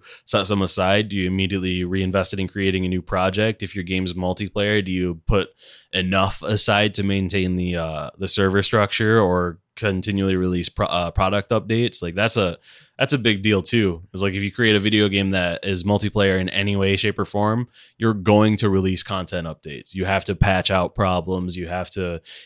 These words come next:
introduce, uh, new material. You have to do something or people will very quickly fall away from your game.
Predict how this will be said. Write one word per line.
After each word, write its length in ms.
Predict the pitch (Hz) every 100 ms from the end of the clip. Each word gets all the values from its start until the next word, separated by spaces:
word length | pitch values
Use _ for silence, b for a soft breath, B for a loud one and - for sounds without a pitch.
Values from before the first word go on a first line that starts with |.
| -
introduce, 760 | 101 104 95 98 95 - - -
uh, 180 | 92 90
new 160 | 104
material. 640 | 98 95 - 101 95 95 95
You 100 | 92
have 100 | 101
to 100 | 107
do 140 | 98
something 400 | 90 98 98 101
or 80 | 92
people 300 | 107 90 92
will 140 | 90 82
very 360 | 92 104 101
quickly 500 | 92 - 107 - 110
fall 360 | 101 - 98 95
away 200 | 90 90
from 220 | - 87
your 140 | 82
game. 380 | 80 85 78 82